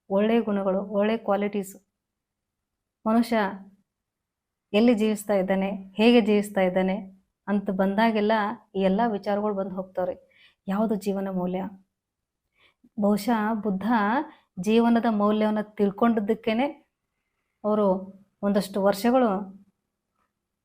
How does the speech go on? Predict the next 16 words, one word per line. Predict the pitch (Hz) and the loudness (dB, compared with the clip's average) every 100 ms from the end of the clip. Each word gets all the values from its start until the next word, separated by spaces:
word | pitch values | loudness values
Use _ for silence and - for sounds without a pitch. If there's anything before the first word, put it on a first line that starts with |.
| _ _ _ - | _ _ _ -6
ಸಂಸಾರ | 196 190 214 220 | -6 -2 0 0
ಜೀವನದಿಂದ | 196 208 208 196 196 | 0 -2 -2 -2 -2
ದೂರ | 190 185 208 220 | -2 0 2 2
ಹೋಗಿ | 208 220 214 190 214 - _ _ _ _ _ | 2 0 2 0 -2 -6 _ _ _ _ _
ಜೀವನದ | 190 202 202 202 196 | -2 0 2 0 0
ದರ್ಶನ | 196 190 226 | 0 0 -2
ಮಾಡ್ಕೊಂಡಿದ್ದು. | 226 185 185 185 180 180 233 _ _ _ _ _ 196 | 0 -2 -2 -2 -2 -6 -14 _ _ _ _ _ -6
ಜೀವನ | 196 202 196 | -2 0 0
ಅಂದ್ರೆ | 190 196 240 | -2 -2 -2
ಸಾಧಾರಣ | 214 190 185 190 196 190 | -2 -2 0 -2 -2 -2
ಅಲ್ಲ, | 180 185 185 175 - _ - - | -2 0 0 -2 -10 _ -20 -4
ಅದರಲ್ಲೂ | 190 208 233 247 | 2 4 4 4
ಮನುಷ್ಯನ | 214 233 247 262 | 2 0 0 0
ಜೀವನ | 220 226 220 | 0 0 0
ಅಂದ್ರೆ | 220 220 277 | -4 -2 -2
ಸಾಧಾರಣ | 277 208 185 190 196 | -2 -4 -4 -4 -4